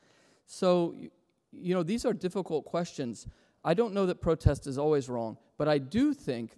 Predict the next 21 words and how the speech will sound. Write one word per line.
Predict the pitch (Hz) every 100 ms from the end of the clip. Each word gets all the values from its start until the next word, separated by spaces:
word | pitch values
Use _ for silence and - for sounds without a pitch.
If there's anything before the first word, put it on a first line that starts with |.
| -
the | 131 -
active | 151 160 139 -
political | 127 123 240 233 131
process | - 95 110 - 104 - -
where | 135
we | 131 127
debate | 117 110 147 147 -
publicly | 160 185 143 - 110 101 139 _ _ _ _
and | 135 139 131 127
can | 123 117
argue | - 156 202 170
with | 127 113
our | 120 110 117 - _ _ _ -
fellow | 151 147 127 117 101 - _ _ _ _ -
members | 135 156 196 143 117 123
of |
the | 120
nation | 120 143 - 127
state, | - 110 107 - _ _ _ _ _
have | 147 151 131
discussions | 123 - 170 175 151 120 - - -